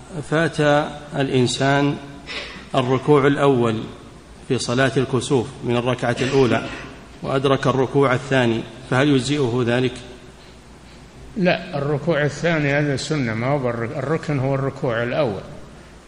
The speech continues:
Speaker 2: فإذا ما جاء إلا بالركوع الثاني فقد فاتته الركعة. إذا سلم الإمام يقوم يقضيها على صفتها.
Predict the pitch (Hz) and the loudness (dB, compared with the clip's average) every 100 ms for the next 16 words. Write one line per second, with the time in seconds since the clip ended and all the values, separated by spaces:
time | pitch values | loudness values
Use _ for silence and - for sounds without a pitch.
0 | - - - 135 147 143 139 147 151 139 | -20 -18 -4 0 2 2 0 2 0 2
1 | 151 143 139 135 131 135 139 139 156 135 | 2 2 0 0 -2 -2 -2 -2 -2 -2
2 | 127 - 156 165 196 151 165 160 - 156 | -4 -6 -6 -4 -4 -4 -2 -2 -2 -2
3 | 143 180 - 131 127 123 - 123 - - | 0 -2 -2 -4 -2 -2 -2 -4 -4 -12
4 | - - - - - - 175 135 - 180 | -20 -20 -20 -20 -18 -8 -2 -2 2 2
5 | 139 127 123 120 117 127 190 233 - - | 2 2 2 0 -2 -2 -2 -4 -10 -16
6 | - 160 202 269 143 139 139 131 135 123 | -8 -4 -2 2 2 2 0 0 2 2
7 | 127 120 127 127 - 139 135 120 131 | 2 0 0 -2 -2 -2 -2 -4 -6